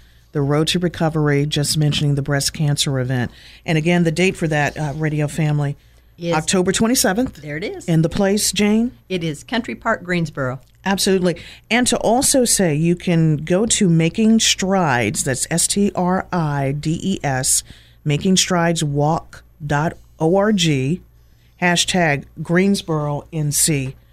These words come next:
Speaker 1: to, uh, get more information.
Speaker 2: Absolutely. Specific to this program alone.
Speaker 1: Right. Excellent. Excellent. Now, a couple of things that I didn't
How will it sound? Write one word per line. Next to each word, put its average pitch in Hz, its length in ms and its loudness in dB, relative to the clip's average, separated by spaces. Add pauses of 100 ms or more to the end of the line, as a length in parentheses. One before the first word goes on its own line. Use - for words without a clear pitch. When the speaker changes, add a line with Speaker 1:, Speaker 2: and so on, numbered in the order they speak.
(280)
Speaker 1:
to, 139 260 -2
uh, 135 120 -2
get 139 260 -4
more 143 200 0
information. 135 500 0
Speaker 2:
Absolutely. 180 420 -4
Specific 208 520 -6
to 190 100 -4
this 214 240 -2
program 202 400 0
alone. 175 260 -2
Speaker 1:
Right. 151 100 -6 (280)
Excellent. 143 500 -4 (260)
Excellent. 147 440 -4 (800)
Now, 165 240 2
a - 80 -2
couple 262 340 0
of 185 240 -2
things 160 520 2
that 151 340 0 (540)
I 165 100 0
didn't 185 560 0